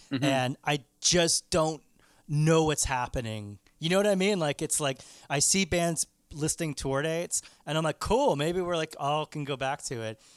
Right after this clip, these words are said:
Speaker 2: And then I see, like, tour dates, some of those tours, like, cancel again. And I'm like, "Ah."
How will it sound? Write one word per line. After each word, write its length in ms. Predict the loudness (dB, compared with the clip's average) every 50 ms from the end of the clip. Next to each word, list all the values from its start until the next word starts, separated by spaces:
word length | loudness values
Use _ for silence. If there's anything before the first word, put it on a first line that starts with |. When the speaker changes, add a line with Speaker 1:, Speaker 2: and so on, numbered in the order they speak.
| -20 _ _ -6
Speaker 2:
And 120 | -4 -2 0
then 120 | 0 0
I 80 | 2 2
see, 280 | 2 2 2 2 0 0
like, 180 | -2 -2 -2 -4
tour 240 | -4 -2 0 0
dates, 220 | 0 -2 -2 -4 -2
some 320 | 0 2 2 2 2 2
of 40 | 2
those 140 | 0 0 0
tours, 260 | 0 0 -2 -2 -2 -4
like, 100 | -6 -6
cancel 400 | -4 -4 -2 -2 -2 -2 -2 -2
again. 220 | -2 -2 -2 -2 -2
And 60 | -4
I'm 80 | -4
like, 100 | -6 -6 -8
"Ah." 480 | -8 -8 -8 -8 -10 -10 -12 -14 -16